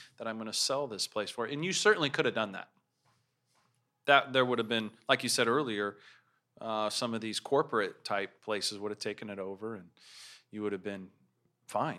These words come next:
forever. But, but you did something different, uh, something that it does not happen very often. And I want you to share a little bit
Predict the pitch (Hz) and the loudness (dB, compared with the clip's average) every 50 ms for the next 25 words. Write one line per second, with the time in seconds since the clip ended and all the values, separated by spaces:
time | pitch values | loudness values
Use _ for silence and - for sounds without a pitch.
0 | - - - - - 98 107 151 123 - - - - - 110 110 - - - _ | -10 -16 -18 -12 -6 -4 -4 -4 -4 -6 -12 -16 -6 -2 -2 -2 -2 -2 -8 _
1 | - - - - - - - - - - _ _ _ _ - 147 143 147 135 127 | -20 -20 -20 -20 -20 -20 -20 -20 -20 -20 _ _ _ _ 2 2 2 4 4 6
2 | 175 196 196 - - 196 170 160 - 151 127 113 98 - 113 113 107 - - 98 | 6 6 6 6 6 6 4 4 2 0 -2 -2 -2 0 2 2 2 2 -2 -8
3 | 85 - - - - - - - - - - - - - - 113 107 104 104 104 | -10 -10 -10 -12 -12 -12 -14 -16 -20 -20 -20 -20 -14 -10 -6 -4 -2 -2 -2 -2
4 | 98 - - 147 131 127 - 135 120 113 110 107 101 101 - - 120 123 113 113 | 0 0 0 0 0 0 -2 -2 0 2 2 2 2 0 -2 0 2 2 2 2
5 | 117 117 113 - - 113 110 104 - 107 104 98 92 101 104 101 98 98 95 - | 0 0 0 0 0 -2 -2 -2 -2 -4 -6 -6 -6 -4 -2 -2 -2 -2 -4 -6
6 | - 98 95 95 - - - - - - 101 104 101 104 - - 117 123 - - | -6 -8 -8 -8 -10 -12 -14 -16 -16 -16 -14 -12 -10 -10 -8 -6 -6 -6 -6 -6
7 | 113 107 - - - 107 104 101 95 95 107 104 104 98 101 98 95 95 - | -8 -6 -6 -4 -4 -4 -4 -4 -6 -6 -4 -4 -4 -4 -6 -6 -8 -8 -10